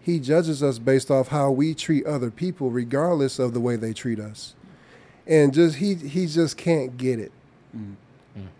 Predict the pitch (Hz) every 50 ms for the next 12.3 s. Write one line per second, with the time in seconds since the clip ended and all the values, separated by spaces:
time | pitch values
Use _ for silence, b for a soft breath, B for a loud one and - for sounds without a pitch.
0 | _ _ _ - - - 151 131 135 156 170 156 - - 160 151 143 127 - -
1 | 147 139 139 135 147 143 139 143 131 - 147 143 139 131 127 131 - - 147 135
2 | 120 127 139 143 147 147 - - 135 123 120 113 107 - - - 139 160 180 190
3 | - - 147 131 120 117 120 - - _ - _ _ - _ _ _ - _ _
4 | _ _ _ _ _ _ _ _ _ b b b b b b b b b b b
5 | b _ _ _ _ _ - _ - _ 165 165 165 160 156 151 147 139 131 127
6 | 113 - - - 160 156 175 175 151 151 147 147 131 127 - - 185 196 202 196
7 | - - 180 160 - - - 147 143 131 151 151 147 139 120 123 131 143 143 131
8 | 123 131 117 123 127 123 123 127 117 - - 139 127 120 117 113 - 131 127 120
9 | 113 110 113 113 117 113 - 135 120 117 110 113 107 - - - - b b b
10 | b b b b b b b b - 127 120 127 - - 190 190 180 180 185 180
11 | 151 139 160 165 139 - 156 156 151 147 151 143 - - 160 147 131 139 143 147
12 | 160 151 147 143 127